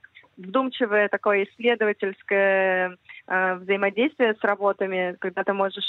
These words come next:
что-то продумать, может быть, как-то вдохновиться, что-то для себя увидеть.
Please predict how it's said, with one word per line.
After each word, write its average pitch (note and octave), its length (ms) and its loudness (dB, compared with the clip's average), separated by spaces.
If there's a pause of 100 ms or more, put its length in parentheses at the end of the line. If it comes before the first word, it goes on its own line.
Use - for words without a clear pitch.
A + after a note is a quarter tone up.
(100)
что-то G3 240 -6
продумать, A#3 560 2
может G3 240 -2
быть, G3 100 -10
как-то F#3+ 260 -2
вдохновиться, G3+ 760 -2
что-то - 300 -2
для F#3+ 180 -6
себя F#3 340 0
увидеть. A#3 580 0